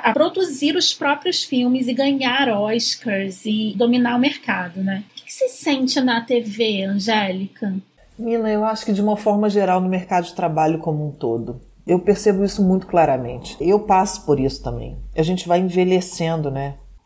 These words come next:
Speaker 2: E aí a gente já não é mais útil pro mercado de trabalho. Aí a gente tem que empreender. Aí a gente tem que abrir o próprio
Speaker 1: Pois é.
Speaker 2: negócio e ab-, e ir atrás do que a gente quer, porque ninguém vai dar emprego, não.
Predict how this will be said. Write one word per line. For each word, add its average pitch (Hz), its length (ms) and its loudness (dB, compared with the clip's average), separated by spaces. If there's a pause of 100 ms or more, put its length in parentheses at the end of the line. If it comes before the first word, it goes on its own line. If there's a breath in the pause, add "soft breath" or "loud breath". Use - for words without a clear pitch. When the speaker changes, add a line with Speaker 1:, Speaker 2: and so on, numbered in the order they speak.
(160)
Speaker 2:
E 175 180 4
aí 175 520 6
a 170 80 6
gente 170 320 -4
já 170 160 0
não 165 220 -2
é 156 80 0
mais 160 340 -2
útil 175 340 -2
pro 139 140 -6
mercado 131 380 -6
de - 100 -16
trabalho. - 400 -8
Aí 156 80 8
a 160 60 6
gente 160 180 -2
tem 160 100 0
que 170 140 -4
empreender. 180 760 0 (320)
Aí 139 360 2
a 170 40 4
gente 170 280 -2
tem 165 120 0
que 160 120 -2
abrir 147 200 0
o 151 60 2
próprio 143 480 2
Speaker 1:
Pois 120 140 -4
é. 120 80 0
Speaker 2:
negócio 190 580 4
e 170 100 6
ab-, 143 340 0 (340 loud breath)
e 156 220 6
ir 151 40 8
atrás 139 380 2
do 147 60 -6
que 156 100 2
a 143 40 4
gente 139 300 -4
quer, 143 380 0
porque 170 520 2
ninguém 160 300 2
vai 165 160 -4
dar 175 80 -2
emprego, 220 400 -4
não. 330 160 -12